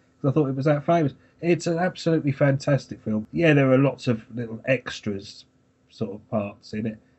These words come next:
but it's basically just a two-hander between, uh, Clint Eastwood and Shirley MacLaine, um, which I know sounds a bit weird, but she is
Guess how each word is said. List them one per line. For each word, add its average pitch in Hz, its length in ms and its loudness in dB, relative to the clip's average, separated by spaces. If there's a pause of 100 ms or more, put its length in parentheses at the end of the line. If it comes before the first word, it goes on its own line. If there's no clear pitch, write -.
(140)
but 120 80 0
it's 123 120 -2
basically 143 500 2
just 120 200 -10
a 110 40 -8
two-hander 123 560 -2
between, 113 560 -2
uh, 117 260 2 (600)
Clint 139 220 2
Eastwood 127 380 0
and 123 160 -2
Shirley 127 340 2
MacLaine, 123 480 2 (800)
um, 123 460 -2 (720)
which 139 360 -2
I 143 60 0
know 151 140 6
sounds 127 360 2
a 107 40 -6
bit 117 200 -4
weird, 120 280 0
but 127 120 -4
she 151 300 2
is 117 280 -4